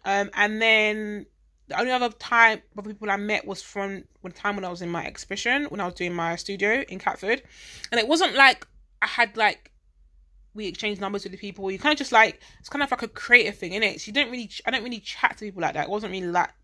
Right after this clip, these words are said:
that kind of, like, thing. It was kinda just, like, networking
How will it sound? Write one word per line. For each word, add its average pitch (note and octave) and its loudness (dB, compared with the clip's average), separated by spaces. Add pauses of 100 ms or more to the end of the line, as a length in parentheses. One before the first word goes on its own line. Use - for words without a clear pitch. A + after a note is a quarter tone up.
that - -4
kind F3 -8
of, E3+ -10
like, - -10
thing. F#3+ -8
It - -20
was - -18
kinda A#3+ 2
just, G#3 -6
like, F#3 4
networking F#3+ -6